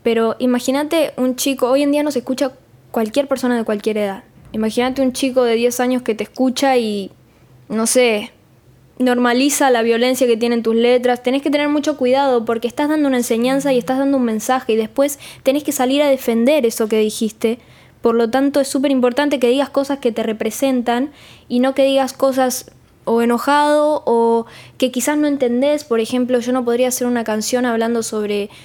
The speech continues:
política, la cual no entiendo, solo para quedar bien en un entorno en el cual no sé defender después. Esas son cosas claves que, que creo que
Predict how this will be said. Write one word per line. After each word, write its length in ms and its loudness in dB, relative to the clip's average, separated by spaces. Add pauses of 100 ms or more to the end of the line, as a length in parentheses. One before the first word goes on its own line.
(180)
política, 640 0
la 100 -2
cual 200 0
no 80 0
entiendo, 540 -2
solo 340 -2
para 380 -6 (380)
quedar 340 2
bien 240 2
en 140 2
un 100 2
entorno 560 2
en 140 0
el 120 -2
cual 300 0
no 100 0
sé 180 -2
defender 500 -2
después. 500 -4 (240)
Esas 240 0
son 160 2
cosas 300 -2 (160)
claves 580 0 (400)
que, 500 -6 (380)
que 140 -6
creo 200 0
que 260 -2